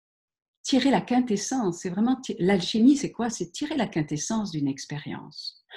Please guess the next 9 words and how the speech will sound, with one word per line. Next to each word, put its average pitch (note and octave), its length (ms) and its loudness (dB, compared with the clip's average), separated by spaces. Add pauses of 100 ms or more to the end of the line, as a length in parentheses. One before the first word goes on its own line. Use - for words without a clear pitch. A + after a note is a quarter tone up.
(280)
Le A#3 280 8
féminin, F3+ 800 4 (520)
en D#3 160 4
nous, E4+ 400 4
qu'on F3 140 -2
soit G#3 280 2
homme F#3 140 4
ou D3+ 40 0
femme, E3+ 520 -4